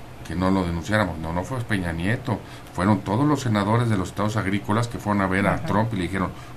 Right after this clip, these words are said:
Speaker 1: "Cuidadito donde denuncies el tratado, porque vas a perder el apoyo de todos nosotros". Y eso lo frenó, a que lo de-, pero ya estaba listo para denunciarlo. Entonces, este,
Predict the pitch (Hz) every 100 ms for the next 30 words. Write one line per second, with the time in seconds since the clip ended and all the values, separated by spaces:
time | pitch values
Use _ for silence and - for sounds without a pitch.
0 | - 101 107 117 120 117 107 90 87 90
1 | 95 92 85 82 87 147 190 208 - -
2 | - 82 90 95 95 87 87 82 80 90
3 | 87 - 80 76 - - - - - 185
4 | - - 82 87 107 120 131 156 202 -
5 | - 113 95 95 95 90 85 92 127 170
6 | 185 175 - 151 160 165 151 147 175 151
7 | 123 - - - - - 107 101 127 139
8 | 135 117 107